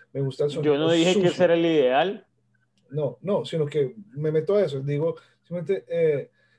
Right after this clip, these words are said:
Speaker 1: yo tengo preferencia a, a un sonido más, más, más crudo, más, menos, menos digital, más orgánico. Mm, tampoco al punto de que lo hagan todo con instrumentos hechizos y demás, pero pues sí, como que me inclino mucho más a,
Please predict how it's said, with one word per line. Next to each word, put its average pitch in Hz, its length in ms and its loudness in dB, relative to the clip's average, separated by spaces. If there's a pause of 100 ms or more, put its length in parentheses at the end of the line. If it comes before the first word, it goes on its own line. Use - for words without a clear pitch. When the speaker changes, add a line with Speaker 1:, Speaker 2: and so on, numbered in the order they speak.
(120)
Speaker 1:
yo 165 220 -2
tengo 202 240 2
preferencia 180 840 0
a, 175 200 -4
a 147 140 -8
un 143 160 -2
sonido 160 400 -6
más, 160 340 -6
más, 143 240 -8
más 139 400 -8
crudo, 170 420 -8
más, 139 540 -6
menos, 147 420 -8 (160)
menos 147 460 -8
digital, 143 720 -8 (380)
más 135 240 -8
orgánico. 139 760 -4 (440)
Mm, 151 540 -8
tampoco 160 380 0
al 196 120 0
punto 202 340 0
de 196 160 4
que 143 320 -2
lo 135 140 -4
hagan 151 200 -6
todo 180 200 -6
con 175 200 -6
instrumentos 139 600 -10
hechizos 131 440 -12
y 160 80 -10
demás, 120 320 -8
pero 151 240 -4
pues 131 180 -12
sí, 127 140 -18
como 151 240 -14
que 151 120 -16
me 147 80 -10
inclino 127 340 -14
mucho 139 240 -14
más 143 180 -8
a, 143 220 -8